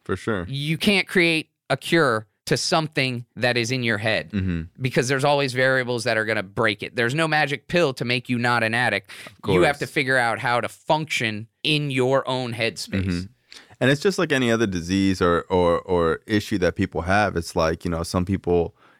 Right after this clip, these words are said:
Speaker 1: you know, are in a wheelchair and they choose to, you know, do the Olympics in a wheelchair.
Speaker 2: Yeah.
Speaker 1: And they tr-,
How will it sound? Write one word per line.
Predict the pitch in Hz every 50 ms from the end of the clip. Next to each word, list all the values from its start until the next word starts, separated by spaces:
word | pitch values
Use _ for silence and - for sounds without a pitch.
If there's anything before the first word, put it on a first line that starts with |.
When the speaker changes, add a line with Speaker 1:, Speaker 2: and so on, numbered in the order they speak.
| _ -
Speaker 1:
you | - 92
know, | 90
are | 85 80 85 87 87
in | 87 85
a | 85
wheelchair | 82 90 98 104 92 - - 92 85 85
and | 85 78 82 87 87
they | 85 87 87
choose | - - 98 92 82 -
to, | - 87 87 85 87 82 - - -
you | 92
know, | 87 82 82 78 - _ - 92
do | 87 - 90 90 87 85 82 - _ -
the | 82 76 - - 87 87
Olympics | 82 82 95 98 92 98 90 85 - -
in | 85
a | 87
wheelchair. | 85 92 101 101 101 117 143 - -
Speaker 2:
Yeah. | -
Speaker 1:
And | 85 87
they | 90
tr-, | - - - - 98